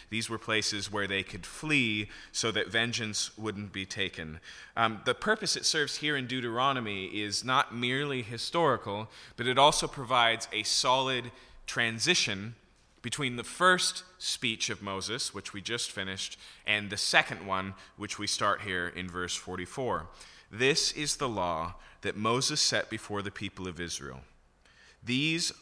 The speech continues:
are the testimonies, the statutes, and the rules which Moses spoke to the people of Israel when they came out of Egypt, beyond the Jordan, in the valley opposite Beth Peor, in the land of Sihon, the king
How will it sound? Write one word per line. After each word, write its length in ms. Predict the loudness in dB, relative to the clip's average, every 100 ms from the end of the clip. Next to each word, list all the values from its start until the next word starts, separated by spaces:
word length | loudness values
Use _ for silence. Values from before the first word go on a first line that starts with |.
| 2
are 280 | 8 8
the 120 | 6 0
testimonies, 1080 | 0 0 0 -2 -2 -2 -2 -4 -6 -10 -12 _ -20 _
the 80 | 0
statutes, 1000 | 0 4 4 4 2 -2 -6 -6 -6 -8 -14 -8
and 220 | -2 2
the 60 | 2
rules 680 | 0 -2 -4 -4 -6 -6 -8 -12 -8
which 240 | -6 -4
Moses 480 | 0 2 2 0 -2
spoke 440 | -2 0 -2 -2
to 120 | -6 -10
the 80 |
people 400 | -10 -10 -10 -6
of 120 | -8 -6
Israel 440 | -6 -6 -6 -6
when 160 | -6 -6
they 100 | -8
came 340 | -8 -8 -8
out 160 | -6 -8
of 120 | -8
Egypt, 460 | -8 -8 -10 -14 -20 -20 -18
beyond 420 | -6 -2 0 -2
the 140 | -4 -8
Jordan, 560 | -6 -6 -8 -10 -12 -14 -20 -16
in 100 | -8
the 80 | -8
valley 420 | 0 2 4 0
opposite 540 | 0 0 0 -4 -6 -4
Beth 240 | -4 -4
Peor, 520 | -8 -8 -6 -6 -8 -8
in 140 | -8
the 80 | -6
land 320 | -6 -4 -4
of 100 | -4
Sihon, 600 | -4 -4 -4 -6 -10 -10
the 60 | -12
king 380 | -10 -10 -8